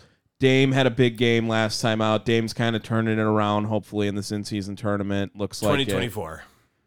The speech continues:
Speaker 1: Okay, so this is the last
Speaker 2: Yeah.
Speaker 1: year. Yeah. Uh,
Speaker 2: Sign him.
Speaker 1: Yeah, I would. I would.
Speaker 2: He's, he is signed on a, on a free agent minimum.
Speaker 1: Wow, that's a steal. That is literally a steal.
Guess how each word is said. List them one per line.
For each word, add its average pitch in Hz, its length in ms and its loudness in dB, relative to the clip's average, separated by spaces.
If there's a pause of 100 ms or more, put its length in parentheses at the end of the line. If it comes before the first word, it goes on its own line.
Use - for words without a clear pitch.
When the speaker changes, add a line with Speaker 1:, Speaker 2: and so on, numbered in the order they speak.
(420)
Speaker 1:
Okay, 98 200 -2
so 104 200 0
this 95 220 -4
is 101 140 -10
the 101 60 -2
last 95 340 -2
Speaker 2:
Yeah. 104 40 -2
Speaker 1:
year. 98 240 -2
Yeah. 92 280 -10
Uh, 104 180 -2
Speaker 2:
Sign 156 240 4
him. 85 180 -2 (380)
Speaker 1:
Yeah, 113 280 2
I 101 140 0
would. 110 380 4 (100)
I 98 100 -4
would. 101 440 2
Speaker 2:
He's, 196 300 -2
he 170 160 -2
is 196 160 4
signed 160 420 0
on 139 220 0
a, 110 340 -2 (420)
on 110 200 -2
a 98 160 -2
free 131 320 -4
agent 110 320 -6
minimum. 87 540 -8 (1080)
Speaker 1:
Wow, - 320 -6
that's - 220 -8
a - 20 -8
steal. 90 480 -10 (220)
That 113 180 2
is 98 240 -6
literally 113 600 4
a 87 60 -4
steal. - 420 -6